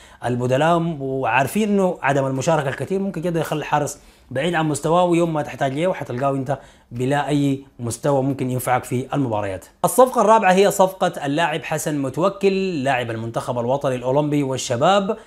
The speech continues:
وكمان بنتكلم عن إنه كان في أهلي شندي وانتقل لنادي المج-، المجندل أو المجزل السعودي في الدرجة الثانية. فبالتأكيد هي صفقة كان ممكن أكون مبسوط بها أكثر في إنه الهلال حيستفيد من لاعب على مستوى عالي جدًا لو كانت قبل سنتين أو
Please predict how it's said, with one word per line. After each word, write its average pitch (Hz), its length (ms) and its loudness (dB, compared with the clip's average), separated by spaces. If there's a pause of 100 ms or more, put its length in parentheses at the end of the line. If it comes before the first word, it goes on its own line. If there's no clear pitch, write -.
(160)
وكمان 117 340 -6
بنتكلم 127 480 -6
عن 127 120 -2
إنه 139 200 -2
كان 147 160 2
في 151 100 0
أهلي 131 160 0
شندي 196 520 0
وانتقل 135 540 -2
لنادي 127 340 -4
المج-، 110 300 -4
المجندل 135 640 0
أو 135 160 0
المجزل 131 520 -2 (380)
السعودي 139 480 -2
في 123 100 -6
الدرجة 120 460 -2 (460)
الثانية. 208 680 2
فبالتأكيد 127 600 -4
هي 127 80 -2
صفقة 151 600 2
كان 190 240 -4
ممكن 220 220 -4
أكون 190 180 -2
مبسوط 156 260 -2
بها 131 360 -2
أكثر - 320 -6
في 160 120 -2
إنه 165 120 0
الهلال 147 180 -2
حيستفيد 135 380 -6
من 123 100 -4
لاعب 143 220 0
على 110 100 -4
مستوى 156 280 0
عالي 160 160 4
جدًا 185 320 -2 (340)
لو 110 120 -6
كانت 135 280 -4
قبل 104 160 -6
سنتين 151 460 -4 (160)
أو 190 180 -2